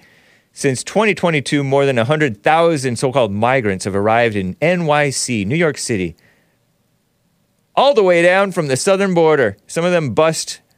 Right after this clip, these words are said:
by the Republican rhinos, such as, uh,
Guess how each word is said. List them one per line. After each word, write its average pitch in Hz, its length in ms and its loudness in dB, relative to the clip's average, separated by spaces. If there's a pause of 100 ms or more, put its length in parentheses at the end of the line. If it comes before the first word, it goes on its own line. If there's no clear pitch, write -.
(260)
by 135 180 2
the 127 220 0
Republican 147 800 -2 (160)
rhinos, 147 800 -2 (420)
such 127 300 -4
as, 113 440 -2
uh, 92 440 0